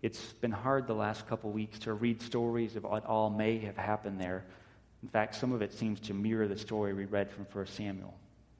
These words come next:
And without getting all, into all of the details this evening,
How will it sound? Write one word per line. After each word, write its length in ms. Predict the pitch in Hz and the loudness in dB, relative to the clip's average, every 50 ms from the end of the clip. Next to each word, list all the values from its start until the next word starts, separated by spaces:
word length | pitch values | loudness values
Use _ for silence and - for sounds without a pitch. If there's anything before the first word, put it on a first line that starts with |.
| - - - - | -20 -20 -18 -8
And 100 | - 110 | 0 2
without 340 | 113 110 113 113 107 110 117 | 4 6 6 6 4 2 2
getting 280 | 110 113 110 107 104 101 | 2 2 2 2 2 4
all, 320 | 101 104 104 101 104 - | 4 4 4 2 0 -2
into 180 | 113 113 101 107 | -6 -4 -2 2
all 260 | - 104 104 107 110 | 4 4 6 6 4
of 100 | 104 95 | 2 0
the 60 | 101 | -2
details 500 | 95 110 107 107 107 - 107 104 98 101 | -2 0 0 0 0 0 -2 -2 -2 -2
this 200 | - 107 101 - | -4 -8 -8 -6
evening, 380 | 110 104 98 98 98 95 98 98 | -6 -6 -4 -2 -2 -4 -4 -4